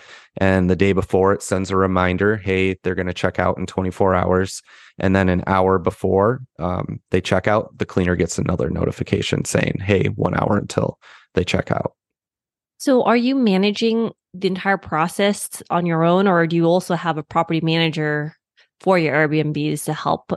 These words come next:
Speaker 2: with the management as well?
Speaker 1: Sure. So I wanna say about a year ago, we switched over to, um, a manager that does five of our seven Airbnbs, and I still personally manage two of them.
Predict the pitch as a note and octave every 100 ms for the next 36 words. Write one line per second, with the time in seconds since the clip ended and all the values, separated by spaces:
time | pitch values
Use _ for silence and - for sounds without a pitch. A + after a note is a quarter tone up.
0 | - E3 D#3 D#3+ D3 D3 A#2+ A#2 B2 E3
1 | - - F#3 - _ - A2+ A2+ F#2 -
2 | G2+ G2 F#2+ F2+ - _ - G#2 D#3 E3
3 | E3 A2+ G#2 F2+ E2 F2+ A2 G#2 E2+ E2+
4 | F2 - _ - F#2+ - - - - F2+
5 | F2+ E2+ - F2 F2 - D#2+ D#2+ - G2+
6 | - - F2+ F2+ F2+ F#2+ F#2+ B2+ C3 F2
7 | - F#2+ F2+ F2 - - F2+ F2 F2 F2+
8 | - - - F2 F#2 F2+ G2 G#2 G2+ G2
9 | A#2+ B2+ - - F#2 F2+ F2+ - F#2+ F#2
10 | E2+ - F#2 - F2 E2+ E2+ F2 F2+ -
11 | - G2 G2+ A#2 C3+